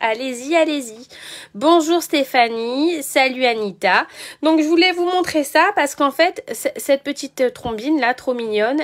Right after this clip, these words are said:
elle est adaptable à toutes les sauces. Voyez, regardez, j'en ai découpé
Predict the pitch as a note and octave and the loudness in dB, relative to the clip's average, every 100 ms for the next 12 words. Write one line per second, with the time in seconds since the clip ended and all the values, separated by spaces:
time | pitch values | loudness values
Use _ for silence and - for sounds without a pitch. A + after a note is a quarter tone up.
0 | - G#3 A3+ - C#4 B3 A#3 - C#4 C#4 | -4 -4 -4 0 0 2 -2 0 0 0
1 | A3+ - - - C4 - A3+ B3 - _ | -2 -4 -14 -6 -6 -6 -8 -8 -16 _
2 | _ _ _ _ _ _ - - - - | _ _ _ _ _ _ -14 -14 -20 -20
3 | - A3+ A#3+ C#4+ C#4+ A#3 G3 G#3+ A#3+ B3+ | -8 -2 2 2 2 0 -2 -6 -4 -2
4 | D4 E4+ F4 E4+ E4 D#4+ G4 | 2 0 2 0 2 2 0